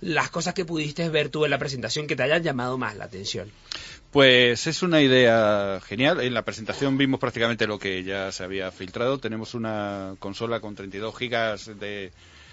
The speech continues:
Speaker 2: de memoria interna, que, claro, que buena parte será ocupada por el sistema operativo, que se ampliará mediante tarjeta, pero micro S D X C.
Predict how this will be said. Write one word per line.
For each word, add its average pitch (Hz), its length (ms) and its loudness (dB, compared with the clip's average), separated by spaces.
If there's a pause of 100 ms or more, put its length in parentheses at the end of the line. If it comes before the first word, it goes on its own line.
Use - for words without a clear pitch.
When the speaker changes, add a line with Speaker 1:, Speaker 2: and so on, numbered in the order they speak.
(200)
Speaker 2:
de 120 200 -2
memoria 120 360 2
interna, 120 540 0 (260)
que, 85 800 -8
claro, 101 180 -6
que 80 120 -16
buena 92 200 -6
parte 98 280 -6
será 95 260 -8
ocupada 90 400 -8
por 90 180 -12
el 87 120 -12
sistema 98 320 -12
operativo, 110 380 -2 (280)
que 123 140 2
se 123 140 4
ampliará 120 600 4
mediante 120 600 0
tarjeta, 110 400 -2
pero 101 200 -6
micro 101 320 -8
S 110 220 -8
D 107 200 -4
X 90 300 -14
C. 123 180 -6